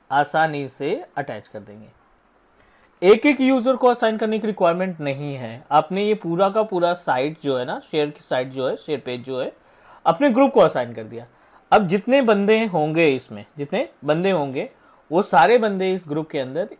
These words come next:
इसको एक्सेस कर लेंगे, immediately उनको एक नोटिफिकेशन पहुंच जाएगा, राइट?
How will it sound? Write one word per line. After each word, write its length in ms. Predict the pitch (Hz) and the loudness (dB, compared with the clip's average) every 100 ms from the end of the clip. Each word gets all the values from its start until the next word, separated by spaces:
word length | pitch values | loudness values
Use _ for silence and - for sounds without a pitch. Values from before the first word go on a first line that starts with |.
| - | -10
इसको 380 | 139 - 190 262 | -10 -6 -6 -6
एक्सेस 320 | 135 - 139 | -10 -12 -16
कर 140 | - 117 | -10 -10
लेंगे, 300 | 113 151 185 | -10 -12 -10
immediately 580 | 156 185 160 143 - 139 | -6 -4 -2 -4 -6 -12
उनको 260 | 131 123 156 | -12 -6 -6
एक 200 | 151 143 | -6 -8
नोटिफिकेशन 600 | 113 120 117 117 170 240 | -14 -14 -14 -14 -12 -14
पहुंच 240 | 170 135 117 | -16 -18 -18
जाएगा, 280 | - - - _ _ _ _ _ _ _ _ _ _ | -20 -20 -20 _ _ _ _ _ _ _ _ _ _
राइट? 300 | 143 156 - | 4 4 4